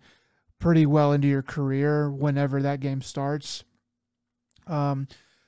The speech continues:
so yeah, so they're going back to that, um,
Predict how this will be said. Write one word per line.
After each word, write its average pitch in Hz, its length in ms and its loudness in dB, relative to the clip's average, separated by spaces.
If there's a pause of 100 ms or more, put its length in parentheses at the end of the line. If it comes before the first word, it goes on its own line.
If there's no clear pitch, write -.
so 151 540 4
yeah, 202 280 2
so 170 180 -2
they're 175 80 2
going 185 180 4
back 185 180 4
to 160 100 -2
that, 185 440 2 (200)
um, 160 540 0